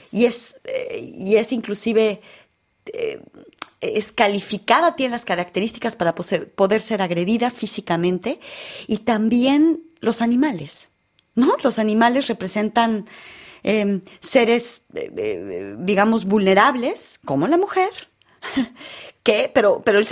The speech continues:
la especie humana es animal también, luego se nos olvida un poco eso. Somos animales que tenemos capacidad de pensar y de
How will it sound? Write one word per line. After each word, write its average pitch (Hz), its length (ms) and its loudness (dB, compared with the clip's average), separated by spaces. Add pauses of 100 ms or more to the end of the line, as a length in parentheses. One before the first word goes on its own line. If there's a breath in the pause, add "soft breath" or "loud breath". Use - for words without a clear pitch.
la 226 120 0
especie 359 360 2
humana 202 400 4
es 185 180 -2
animal 196 440 0
también, 160 480 -2
luego 208 180 0
se 220 120 -4
nos 170 160 -4
olvida 180 320 0
un 165 80 -4
poco 165 280 -2
eso. 165 240 -6 (240 loud breath)
Somos 185 300 -2
animales 175 520 -2 (120)
que 190 100 0
tenemos 180 580 -4 (540 loud breath)
capacidad 175 500 0
de 196 80 -4
pensar 180 760 0
y 170 360 -6
de 185 400 2